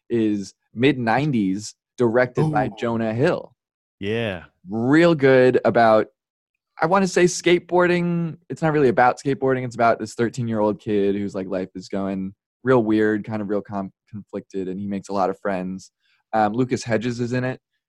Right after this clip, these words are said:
Speaker 1: and he's
Speaker 2: Hmm.
Speaker 1: really awesome. I think he's his older brother or something.
Speaker 2: Cool.
Speaker 1: Um, but it's awesome, and it's, it feels so cool. It's, it's got no point.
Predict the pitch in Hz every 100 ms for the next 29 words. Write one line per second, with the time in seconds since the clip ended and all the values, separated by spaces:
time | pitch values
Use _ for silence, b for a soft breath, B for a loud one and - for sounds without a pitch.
0 | _ 98 107 120 110 107 101 101 - 104
1 | 110 104 92 98 92 87 87 90 95 101
2 | 107 110 _ _ _ _ 113 113 107 104
3 | _ - 220 - - 160 165 - - 160
4 | 147 - 127 127 120 - 120 - _ 151
5 | 147 - 151 143 - 127 127 123 - 117
6 | - - _ _ _ _ _ 180 254 233
7 | 196 196 - - 160 170